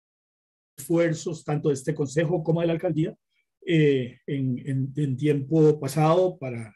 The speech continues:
lograr que la secretaría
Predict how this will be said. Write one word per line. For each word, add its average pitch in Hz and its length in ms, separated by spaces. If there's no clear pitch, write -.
lograr 143 760
que 139 520
la 147 200
secretaría 139 1080